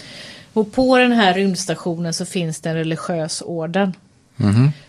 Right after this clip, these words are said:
Speaker 1: Och det är, liksom, eh, som jag minns det så är det inte riktigt tydligt vilken religion det är eller, liksom, vad de faktiskt tror. Men, men det är helt klart att de har använt ett bildspråk. De ser ut som franciskaner. De har bruna <laughs> kåpor och de har vita rep med knutar på, liksom, så här.
Speaker 2: Mm.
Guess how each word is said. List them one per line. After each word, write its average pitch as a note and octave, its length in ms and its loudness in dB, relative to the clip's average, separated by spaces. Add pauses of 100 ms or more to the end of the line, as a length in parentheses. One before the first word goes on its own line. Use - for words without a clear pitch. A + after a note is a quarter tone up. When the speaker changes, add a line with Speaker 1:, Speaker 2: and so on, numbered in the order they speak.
Speaker 1:
Och G#3+ 120 0
det A3+ 60 4
är, A#3+ 60 4
liksom, A#3+ 340 0
eh, G#3+ 120 4
som A#3 180 0
jag B3 160 6
minns F#3+ 380 2
det A3+ 120 2
så A3 100 0
är - 40 6
det A3 60 8
inte G#3+ 160 2
riktigt G3+ 340 -4
tydligt F3 340 2
vilken E3+ 360 -2
religion A3 540 4
det A3+ 60 6
är G#3+ 260 6
eller, F#3+ 180 2
liksom, F3+ 320 -2
vad F3 200 2
de F3 100 -2
faktiskt - 540 -6
tror. A3+ 420 4 (340)
Men, G3+ 160 4
men G3+ 240 2
det G#3+ 60 6
är G#3 260 2 (540)
helt B3 540 2
klart F3 400 2
att F3 80 -8
de F#3 140 0
har F3+ 80 4
använt F3 500 2
ett E3+ 100 -4
bildspråk. G3 1080 0 (120)
De G3 120 2
ser G3 160 2
ut G3 100 4
som F3+ 140 0
franciskaner. F#3 800 0 (640)
De G#3 140 4
har G3 100 8
bruna G#3+ 920 4
<laughs> - 40 -20
kåpor F#3+ 640 4
och F#3 60 4
de F#3+ 120 4
har F#3 100 6
vita F#3 680 4
rep F3 440 2
med F#3 160 0
knutar F#3 380 0
på, E3+ 240 -2
liksom, E3 320 -6
så - 80 -4
här. F3+ 60 -4
Speaker 2:
Mm. F#3 120 -6